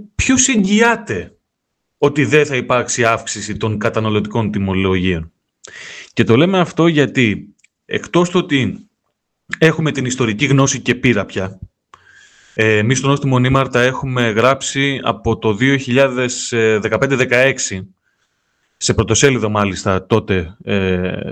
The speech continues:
του ένθετου Νόστιμο Νήμαρ στο δρόμο της αριστεράς, του τι ακριβώς συνέβη σε μία σειρά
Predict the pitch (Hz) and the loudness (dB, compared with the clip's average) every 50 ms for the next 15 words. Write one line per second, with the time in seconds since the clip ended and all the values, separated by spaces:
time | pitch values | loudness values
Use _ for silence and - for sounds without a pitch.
0 | - - - - 98 95 90 90 87 - 101 110 110 - 117 107 - 101 101 101 | -10 -10 -8 -8 -6 -6 -6 -6 -4 -2 -2 -2 -2 -2 -4 -4 -2 0 2 2
1 | 101 - 104 98 98 98 104 101 98 90 - 104 92 107 107 104 101 104 - 101 | 0 0 -2 -2 0 0 0 0 0 -2 -4 -2 -2 0 0 0 0 -2 -2 -4
2 | 95 - - 95 92 98 110 113 - - - _ - - _ - - 113 - 160 | -4 -2 -4 -2 0 0 0 0 -4 -10 -14 _ -20 -20 _ -8 -6 -2 2 2
3 | 160 156 - 135 131 127 139 147 - - - 110 110 110 113 110 101 120 151 180 | 2 2 0 -2 -4 -2 0 0 0 -2 -2 -2 0 2 2 2 2 0 0 -2
4 | 202 196 190 - - 113 117 135 143 139 120 104 - - - - - 113 110 123 | -2 -6 -6 -4 -2 0 2 2 2 2 2 0 -2 -6 -6 -4 -2 2 2 4
5 | 127 120 107 92 85 _ | 4 4 2 0 -4 _